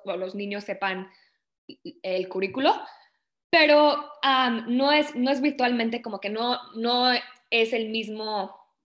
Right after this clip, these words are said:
sistema bajo todo el sistema escolar. Entonces, por ejemplo, tú puedes tener una maestra en tu primer año de primaria que dice, "¿Sabes qué? Yo no hago exámenes,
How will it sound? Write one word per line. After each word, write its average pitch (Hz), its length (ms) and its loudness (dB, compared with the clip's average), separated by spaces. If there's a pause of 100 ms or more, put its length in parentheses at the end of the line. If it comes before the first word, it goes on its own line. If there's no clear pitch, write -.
(100)
sistema 240 600 0
bajo 190 260 -4
todo 208 200 -4
el 202 100 -4
sistema 190 260 -12
escolar. 170 320 -6
Entonces, 190 320 -12
por 196 120 -10
ejemplo, 208 260 -10
tú - 100 -8
puedes 247 160 0
tener 214 240 -4
una 214 160 -2
maestra 202 480 -4
en 196 160 -6
tu 175 140 -10
primer 196 260 -6
año 214 180 -6
de 196 100 -8
primaria 196 420 -6
que 196 80 -8
dice, 214 140 -10
"¿Sabes 240 200 -6
qué? 233 160 -6
Yo 226 80 -6
no 233 100 -4
hago 202 160 -6
exámenes, 220 540 -6